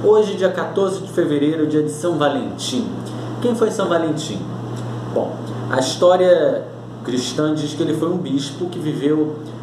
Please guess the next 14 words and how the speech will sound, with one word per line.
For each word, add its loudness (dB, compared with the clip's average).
há 0
quase 2
mil 4
e 0
oitocentos -4
anos -2
atrás, 0
e 2
numa 0
época 2
onde 0
o -2
Império 4
Romano 0